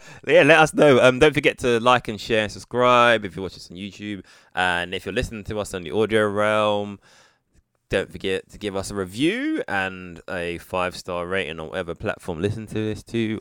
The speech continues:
Also, share it with your friends. Um, and also, if you've got any su-, suggestions on any topics or anything, drop us a message and let us know. And you can do that for, by Instagram, Twitter,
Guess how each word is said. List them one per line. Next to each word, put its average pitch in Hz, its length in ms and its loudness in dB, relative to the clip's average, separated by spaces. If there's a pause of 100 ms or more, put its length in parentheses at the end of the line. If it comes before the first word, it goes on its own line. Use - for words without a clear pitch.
Also, 92 360 -8
share - 380 -6
it - 60 -12
with 87 140 -10
your 76 80 -14
friends. - 960 -12
Um, 101 420 -12
and 131 220 -12
also, 151 300 -8
if 190 60 -8
you've 190 40 -10
got 160 140 -2
any 139 220 -4 (280)
su-, 101 340 -6 (200)
suggestions 110 720 0
on 98 80 2
any 101 160 -2
topics 107 320 -4
or - 20 -2
anything, 117 340 -4 (720)
drop 170 140 0
us 147 80 -2
a 135 40 -10
message 135 300 2
and 113 80 0
let 117 80 4
us 113 140 2
know. 117 300 4
And 107 100 -2
you 98 40 -10
can 101 120 -10
do 120 80 0
that 101 200 2
for, 80 440 -4
by 92 420 0
Instagram, 120 760 0
Twitter, 92 680 -2